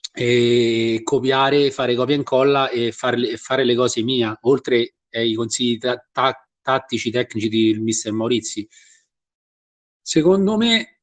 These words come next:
<clears throat> que-, eh, questa cosa, eh, è venu-,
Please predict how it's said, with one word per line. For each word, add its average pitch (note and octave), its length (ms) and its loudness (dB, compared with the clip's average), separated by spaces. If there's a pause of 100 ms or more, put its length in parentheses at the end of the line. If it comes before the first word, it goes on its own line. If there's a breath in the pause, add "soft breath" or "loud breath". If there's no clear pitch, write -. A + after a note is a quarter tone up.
<clears throat> - 1200 -8
que-, D3 380 2
eh, C#3 760 2
questa D3+ 340 0
cosa, D3 580 2
eh, B2+ 520 -2
è B2 60 -4
venu-, C#3 380 -4